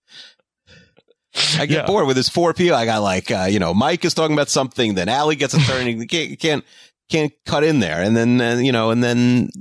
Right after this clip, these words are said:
Speaker 1: like, so, I don't know. I thought that was fun. You didn't like it. It sounds
Speaker 2: It's,
Speaker 1: like you didn't
Speaker 2: it's,
Speaker 1: like that
Speaker 2: it's
Speaker 1: episode.
Speaker 2: fun. I just feel like that you
Speaker 1: Mm.
Speaker 2: are, you know, just, uh, like, a wild man.
Speaker 1: I don't, what, what did I do? I don't even remember. It was seven months ago, that
Speaker 2: Yeah.
Speaker 1: episode.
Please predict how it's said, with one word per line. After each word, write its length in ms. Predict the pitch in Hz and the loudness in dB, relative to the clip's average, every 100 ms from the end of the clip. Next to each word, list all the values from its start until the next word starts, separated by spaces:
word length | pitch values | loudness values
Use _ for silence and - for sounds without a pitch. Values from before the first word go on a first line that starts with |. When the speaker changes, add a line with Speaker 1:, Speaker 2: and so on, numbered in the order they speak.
| - | -6
Speaker 1:
like, 320 | 113 92 - | -4 -4 -4
so, 380 | - 113 104 - _ _ - | -2 0 0 -4 _ _ -4
I 60 | |
don't 80 | 294 | 0
know. 120 | 285 | 2
I 80 | 170 | 0
thought 160 | 220 262 | -2 -2
that 80 | 269 | -2
was 120 | - | 0
fun. 260 | 269 151 | 0 0
You 80 | 113 | 2
didn't 160 | 151 151 | 2 2
like 200 | 117 90 | 0 -2
it. 60 | 78 | -6
It 60 | |
sounds 160 | - - | -2 -2
Speaker 2:
It's, 100 | - | 0
Speaker 1:
like 80 | 226 | 0
you 40 | |
didn't 100 | 117 95 | 0 -2
Speaker 2:
it's, 80 | |
Speaker 1:
like 100 | - | -4
that 60 | - | -4
Speaker 2:
it's 120 | 233 | -4
Speaker 1:
episode. 120 | - 262 | -2 0
Speaker 2:
fun. 180 | 190 | 0
I 140 | 156 165 | 0 0
just 180 | 185 - | -2 0
feel 100 | 185 | -2
like 120 | 156 | 0
that 80 | 151 | 0
you 360 | 147 170 190 | 2 4 4
Speaker 1:
Mm. 200 | 180 160 | 4 4
Speaker 2:
are, 680 | 113 143 135 135 127 120 - | 2 2 2 2 2 0 -2
you 160 | 147 131 | -2 0
know, 200 | 104 107 | 0 0
just, 280 | 123 - | 0 -2
uh, 140 | 127 110 | -2 -2
like, 160 | 110 | -2
a 60 | - | -2
wild 400 | 110 143 147 120 | 0 0 0 -2
man. 320 | 98 87 92 - _ _ _ _ _ _ _ _ _ _ _ | -6 -6 -10 -18 _ _ _ _ _ _ _ _ _ _ _
Speaker 1:
I 60 | 139 | -2
don't, 100 | 202 | 0
what, 120 | 190 | 2
what 300 | 254 254 269 | 2 0 0
did 80 | 285 | 2
I 80 | 269 | 0
do? 240 | 214 285 | 0 0
I 60 | 175 | 2
don't 100 | 185 | 0
even 100 | 226 | 0
remember. 220 | 226 262 | 0 2
It 40 | 127 | 2
was 80 | - | 2
seven 240 | 180 190 | 0 0
months 240 | 202 233 - | 0 0 -2
ago, 200 | 87 71 | -2 -4
that 120 | 73 | -2
Speaker 2:
Yeah. 80 | 107 | -2
Speaker 1:
episode. 460 | - - 69 53 | -2 -4 -2 -6